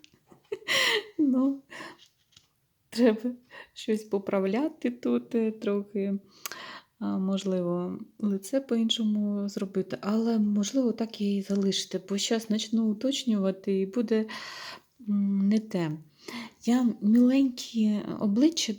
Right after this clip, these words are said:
дуже погано вимальовую, бо, знаєте, от таким великим пензликом там щось намалювати, це складна річ. Але так хоч згадується, що фігура людини, правда ж? Тому, мабуть, так залишу.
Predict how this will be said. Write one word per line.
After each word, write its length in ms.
дуже 480
погано 520
вимальовую, 840
бо, 360
знаєте, 380
от 260
таким 320
великим 420
пензликом 840
там 180
щось 300
намалювати, 760
це 380
складна 460
річ. 300
Але 260
так 240
хоч 340
згадується, 840
що 280
фігура 720
людини, 400
правда 420
ж? 140
Тому, 520
мабуть, 540
так 280
залишу. 760